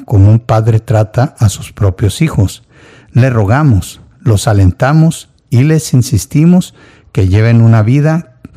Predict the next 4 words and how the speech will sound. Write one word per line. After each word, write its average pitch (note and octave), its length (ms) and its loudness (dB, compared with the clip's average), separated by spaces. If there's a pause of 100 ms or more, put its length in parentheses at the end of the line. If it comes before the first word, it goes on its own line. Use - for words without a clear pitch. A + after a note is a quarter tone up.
(200)
que G2 160 -2
Dios A#2 340 0
considere A2+ 800 0
digna, G2+ 680 -2